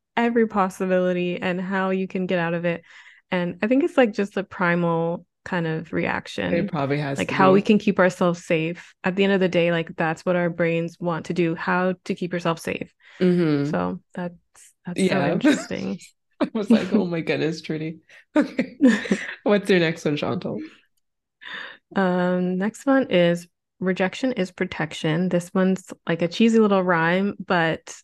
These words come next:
Speaker 1: I really do feel like this is relevant because I think sometimes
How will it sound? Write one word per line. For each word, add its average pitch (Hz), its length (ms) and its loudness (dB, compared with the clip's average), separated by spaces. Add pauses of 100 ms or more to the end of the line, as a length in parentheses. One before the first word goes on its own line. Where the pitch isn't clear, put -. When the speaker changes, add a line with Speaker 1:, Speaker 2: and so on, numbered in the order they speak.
(100)
Speaker 1:
I 190 120 2
really 185 320 2
do 180 720 0 (680)
feel 196 160 4
like 175 240 0
this 175 260 -2
is 180 160 -8
relevant 175 760 0
because 175 460 -6 (180)
I 214 100 2
think 294 180 2
sometimes 214 640 0